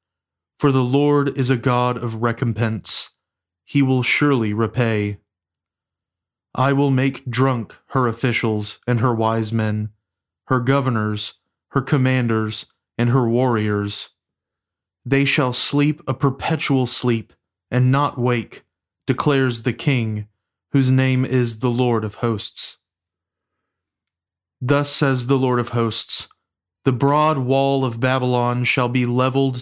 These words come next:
to the ground, and her high gates shall be burned with fire. The peoples labor for nothing, and the nations weary themselves only for fire."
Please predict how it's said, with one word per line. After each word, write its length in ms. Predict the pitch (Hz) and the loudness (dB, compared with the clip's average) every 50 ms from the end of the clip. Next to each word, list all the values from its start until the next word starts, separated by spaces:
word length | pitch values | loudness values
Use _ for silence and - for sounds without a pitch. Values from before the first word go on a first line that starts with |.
| - | -4
to 100 | - 139 | -2 0
the 100 | 123 123 | 0 0
ground, 560 | 120 123 123 117 113 110 107 107 104 104 104 - _ _ _ _ _ _ _ _ _ _ _ | 0 2 0 0 0 -2 -2 -4 -4 -6 -8 -10 _ _ _ _ _ _ _ _ _ _ _
and 160 | 120 131 127 | -2 -2 0
her 180 | 113 143 131 120 | 2 0 0 0
high 320 | - - 156 151 156 151 139 | 0 0 0 2 2 0 0
gates 500 | 120 131 131 123 117 - - - - - - | 0 0 0 0 -2 -4 -6 -10 -10 -10 -8
shall 220 | - - 139 131 | -4 -2 -2 0
be 140 | 123 131 127 | 0 0 0
burned 440 | 120 110 123 127 127 120 117 110 107 | 0 2 2 2 2 2 0 -2 -2
with 160 | 110 110 - | -4 -6 -6
fire. 600 | - - 123 117 117 113 110 104 101 98 98 - _ _ _ _ _ _ _ _ _ _ _ _ _ _ _ _ _ _ | -4 -2 0 0 0 0 -2 -4 -6 -6 -8 -12 _ _ _ _ _ _ _ _ _ _ _ _ _ _ _ _ _ _
The 80 | 135 131 | -2 -2
peoples 600 | - - 175 175 170 175 170 170 165 160 147 135 | 0 0 0 0 2 4 2 4 2 2 0 -2
labor 500 | 98 127 127 139 143 139 131 135 127 117 | -2 0 2 2 2 2 2 0 0 0
for 220 | - - 135 123 | -2 -2 -2 0
nothing, 560 | 120 127 127 123 - 117 104 101 104 107 107 - _ _ _ _ _ _ _ _ _ _ | 2 0 0 -2 -2 -4 -4 -4 -6 -8 -10 -12 _ _ _ _ _ _ _ _ _ _
and 160 | - 127 135 135 | 0 2 4 4
the 60 | 131 | 4
nations 640 | 131 139 143 151 147 - - 160 151 147 135 120 | 2 2 2 2 2 2 2 2 2 0 0 0
weary 360 | 123 117 131 143 147 143 135 | 0 2 2 2 2 2 0
themselves 680 | 127 120 123 120 117 - - 127 117 117 113 117 113 113 - - | 0 0 0 0 0 0 0 0 2 2 0 -2 -4 -6 -4 -2
only 340 | 135 135 139 135 127 123 117 | 0 2 2 2 2 0 -2
for 180 | 110 - 123 | -2 -2 -4
fire." 640 | 107 - - 123 120 120 113 110 104 104 104 104 | -2 0 0 0 0 0 0 -2 -4 -4 -6 -8